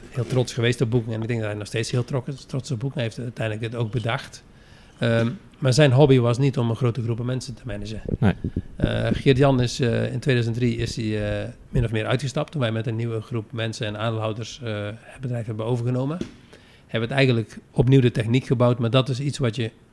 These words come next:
Speaker 1: altijd doet in techbedrijven. Je bouwt iets en als het live staat, dan denk je, "Goh, dat werkt goed, maar het kan nog beter."
Speaker 2: Kan het beter,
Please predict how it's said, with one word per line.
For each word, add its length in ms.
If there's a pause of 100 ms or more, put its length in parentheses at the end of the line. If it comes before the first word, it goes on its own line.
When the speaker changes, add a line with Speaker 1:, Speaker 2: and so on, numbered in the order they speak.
Speaker 1:
altijd 400
doet 140
in 100
techbedrijven. 720
Je 140
bouwt 280
iets 340
en 260
als 160
het 240 (140)
live 260
staat, 300
dan 140
denk 180
je, 100
"Goh, 240 (420)
dat 160
werkt 240
goed, 200
maar 120
het 100
kan 120
nog 160
beter." 180
Speaker 2:
Kan 140
het 120
beter, 340